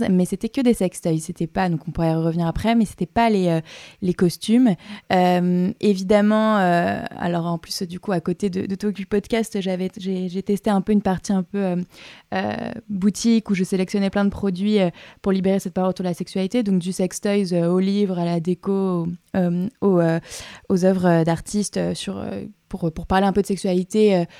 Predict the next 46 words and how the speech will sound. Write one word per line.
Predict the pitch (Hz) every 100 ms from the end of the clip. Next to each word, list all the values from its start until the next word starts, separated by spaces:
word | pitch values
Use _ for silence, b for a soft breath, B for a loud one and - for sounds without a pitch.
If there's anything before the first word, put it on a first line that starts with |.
| B B B B
plus | 214 208
ou |
moins | 214 208
directement, | 196 185 - 214 262
parce | 196 165
que | 180
la |
sexualité, | 170 185 196 190
c'est | 233 196
pas | 180
que | -
l'acte, | 196 196 196 - 202
euh, | - - - - _
sexuel | - 196 - 202 185
en |
soi, | 175 277 254
c'est | -
aussi | 170 - 196
ses | -
représentations, | 170 175 180 170 160 165 - 226 233
la | 185
nudité, | 160 160 160 180 202
son | 175
corps, | 160 190 226
donc, | 165 165
euh, | 170 - - _ -
d'où, | - 180
euh, | 170 -
Leia. | 175 180 190 240 B B B B -
Euh, | 190 185 180 180
et, | 196 196
euh, | 185 175 175 170 175
et | - 180
j'ai | 185
pu, | 170 - 220
du | 175
coup, | 175 240
parcourir | 185 - 202 -
plein | 247 262 269 269
de |
catalogues | 247 214 190 180
de | 170
fournisseurs | 156 170 170 202 - 269 269 220
et, | 175 156
euh, |
évidemment, | 180 156 156 160 190